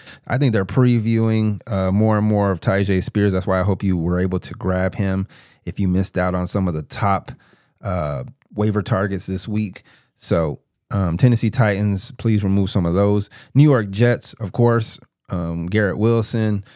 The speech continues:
uh, just a number of players, Breece Hall, right?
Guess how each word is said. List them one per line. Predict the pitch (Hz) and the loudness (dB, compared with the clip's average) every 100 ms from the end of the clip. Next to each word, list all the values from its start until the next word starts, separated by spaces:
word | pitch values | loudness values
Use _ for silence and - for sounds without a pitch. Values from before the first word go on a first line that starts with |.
| - _ - | -20 _ -10
uh, | - 69 53 64 55 | -6 -4 -4 -6 -8
just | 95 107 85 | -4 -4 0
a | |
number | 107 117 104 | 2 2 2
of | |
players, | 120 104 101 | 2 0 0
Breece | 104 101 95 | -2 -4 -2
Hall, | 110 110 107 107 101 | 0 0 0 -2 -4
right? | 90 104 120 110 | -4 -2 0 -2